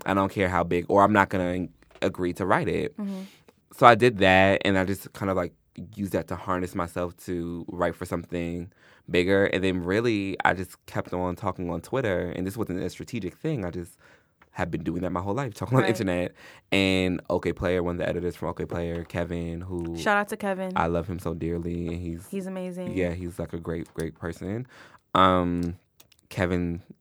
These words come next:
Speaker 1: I believe Kevin's wife saw me talk about Lil' Kim and colorism,
Speaker 2: Mm-hmm.
Speaker 1: and Kevin approached me and was like, "Hey,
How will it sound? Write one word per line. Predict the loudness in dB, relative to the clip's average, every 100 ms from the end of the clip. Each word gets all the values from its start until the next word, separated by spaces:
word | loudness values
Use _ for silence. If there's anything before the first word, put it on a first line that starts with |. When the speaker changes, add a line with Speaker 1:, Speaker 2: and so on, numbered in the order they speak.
| _ _ -4
Speaker 1:
I |
believe | 2 2 2
Kevin's | 0 -2 -2
wife | -2 0 0 -2 -10
saw | -6 0 2
me | 2
talk | -4 -4
about | -2
Lil' | -2 -4
Kim | -2 -2
and | -2
colorism, | -2 -2 -2 -4 -6 -8 -8
Speaker 2:
Mm-hmm. | -8 -8 -8 -10 -12 -4
Speaker 1:
and | 0 2 0 0 -2 -4 -6 -6 -8
Kevin | -4 -4 -4
approached | -2 -2 -2 -6
me | -6
and | -6
was | -6
like, | -6 -6 -8
"Hey, | -6 -6 -6 -8 -12